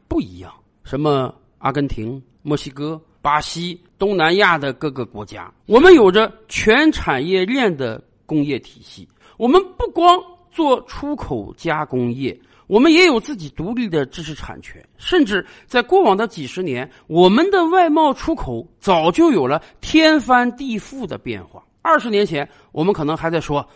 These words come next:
我们大量出口产品是纺织品，我们要用八亿件衬衫换一架空客飞机。可是今天，我们出口的产品早就变化了。就像我们上期节目说的那样，二零二一年，我们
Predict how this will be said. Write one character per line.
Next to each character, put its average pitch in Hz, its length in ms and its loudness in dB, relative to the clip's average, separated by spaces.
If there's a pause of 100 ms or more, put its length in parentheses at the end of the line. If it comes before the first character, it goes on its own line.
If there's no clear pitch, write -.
我 127 100 -8
们 123 160 -8
大 190 160 -2
量 151 180 -6
出 165 140 -12
口 123 80 -10
产 117 180 -12
品 107 140 -14
是 113 160 -16
纺 - 400 -14
织 120 220 -16
品， - 220 -20 (160)
我 175 120 0
们 269 100 2
要 311 140 4
用 302 200 2 (200)
八 302 320 10
亿 277 260 -2
件 240 260 -2
衬 226 240 -4
衫 214 240 0 (160)
换 208 400 2
一 190 120 -10
架 185 300 -6 (120)
空 202 220 -8
客 143 200 -14
飞 120 220 -10
机。 110 260 -20 (240)
可 - 160 -2
是 262 200 0
今 392 320 0
天， 220 300 0 (260)
我 208 160 6
们 302 160 4
出 392 260 0
口 208 180 -4
的 185 120 -4
产 233 260 0
品 131 260 -4 (200)
早 123 420 -2
就 175 240 0
变 180 320 -4
化 104 260 -16
了。 - 120 -20 (280)
就 427 120 2
像 349 180 8
我 214 60 2
们 214 120 4
上 247 180 -2
期 214 120 -8
节 190 80 -4
目 190 100 -6
说 185 140 -10
的 175 80 -8
那 151 140 -4
样， 110 140 -8 (200)
二 214 160 4
零 190 120 2
二 196 140 0
一 190 120 -4
年， 123 200 -6 (300)
我 180 140 4
们 226 220 6